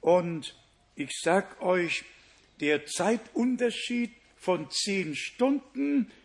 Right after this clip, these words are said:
kommt noch dazu. Ja, dann wird der Tag zur Nacht und die Nacht wird zum Tag. Aber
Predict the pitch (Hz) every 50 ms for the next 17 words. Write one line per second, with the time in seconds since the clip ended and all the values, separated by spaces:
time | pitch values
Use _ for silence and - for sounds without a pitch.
0 | _ _ _ - 202 196 185 170 - - 170 180 170 - - - - 135 123 120
1 | - - - - - 262 302 320 294 247 - - - _ _ _ _ _ _ _
2 | _ _ - - 165 190 208 190 - - - - - _ _ _ - 180 175 175
3 | 165 151 143 175 180 170 - - - _ _ _ _ _ _ - 156 151 151 -
4 | - 185 175 175 180 - - - - - 165 156 160 165 196 220 214 - - -
5 | - - _ _ _ _ _ _ - 160 160 156 139 147 147 135 151 160 170 175
6 | - - - - 147 143 143 - - - 143 123 131 135 - - 208 226 226 -
7 | - - - - - - _ _ _ _ _ _ - 156 160 156 - - 160 151
8 | 151 143